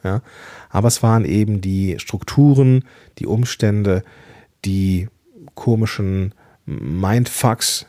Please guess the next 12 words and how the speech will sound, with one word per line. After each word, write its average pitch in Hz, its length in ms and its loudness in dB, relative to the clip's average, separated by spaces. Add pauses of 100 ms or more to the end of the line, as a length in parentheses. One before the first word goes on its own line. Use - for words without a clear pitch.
(120)
die 107 80 0
man 104 160 2
so 92 220 -2
hat - 240 -4 (540)
und 110 200 -4
die 101 80 2
scheinbar 87 400 -2
auch 80 140 -8
nach 101 160 0
sieben 85 580 -4
Jahren, 85 760 -2
ähm, 82 400 -2